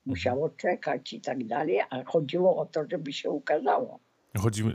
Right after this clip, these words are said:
Speaker 2: też o to, że to były czasy, w kiedy wszystkie teksty musiały przejść przez cenzurę, prawda?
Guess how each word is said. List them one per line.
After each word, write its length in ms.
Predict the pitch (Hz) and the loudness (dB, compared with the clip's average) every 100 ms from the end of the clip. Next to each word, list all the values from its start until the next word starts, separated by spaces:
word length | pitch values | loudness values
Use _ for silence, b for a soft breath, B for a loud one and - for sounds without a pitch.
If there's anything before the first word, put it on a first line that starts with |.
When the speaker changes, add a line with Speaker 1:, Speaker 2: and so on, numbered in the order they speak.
| - | 2
Speaker 2:
też 200 | 104 113 | 2 4
o 60 | |
to, 120 | 104 104 | 2 2
że 140 | 104 | 2
to 100 | 110 | 2
były 220 | 98 101 | 4 4
czasy, 440 | - 98 95 - 104 | 4 2 2 0 -2
w 100 | - | 0
kiedy 600 | 95 87 95 95 95 95 | -2 2 2 4 4 2
wszystkie 400 | - 104 - 113 | 2 0 2 0
teksty 420 | 95 87 - 101 | 0 0 0 2
musiały 340 | 98 - 92 | 2 2 0
przejść 360 | 92 95 92 - | 2 2 2 0
przez 280 | - 98 - | -4 -2 2
cenzurę, 540 | 113 107 107 92 71 - | 4 6 6 4 0 -4
prawda? 440 | 85 78 87 | -6 -2 -2